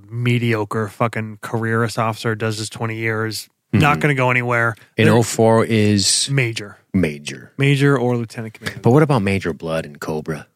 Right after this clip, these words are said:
Speaker 1: Well, the majors, I mean, every colonel's a major at some point.
Speaker 2: I got
Speaker 1: I'm
Speaker 2: you.
Speaker 1: not saying that.
Speaker 2: I see what you're saying.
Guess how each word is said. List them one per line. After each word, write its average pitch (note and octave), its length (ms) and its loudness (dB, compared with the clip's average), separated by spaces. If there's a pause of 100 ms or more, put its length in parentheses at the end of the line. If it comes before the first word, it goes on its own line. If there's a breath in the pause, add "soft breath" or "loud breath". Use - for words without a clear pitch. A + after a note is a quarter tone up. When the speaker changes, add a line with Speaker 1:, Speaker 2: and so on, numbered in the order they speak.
(140)
Speaker 1:
Well, F#3+ 240 6
the F#3 320 4
majors, F3+ 600 4
I E3+ 80 0
mean, C#3+ 300 2
every D3+ 340 2 (220)
colonel's F3+ 300 4
a C#3+ 40 2
major C#3+ 260 2
at G#2 80 -8
some G3+ 180 0
point. C#3+ 280 -2 (640)
Speaker 2:
I B2 100 4
got F2 180 -2
Speaker 1:
I'm D3+ 60 4
Speaker 2:
you. D#3+ 40 6
Speaker 1:
not D#3+ 120 2
saying D3 200 2
that. B2+ 60 2
Speaker 2:
I C3 60 2
see C3+ 120 2
what B2 120 0
you're - 80 -6
saying. - 260 -8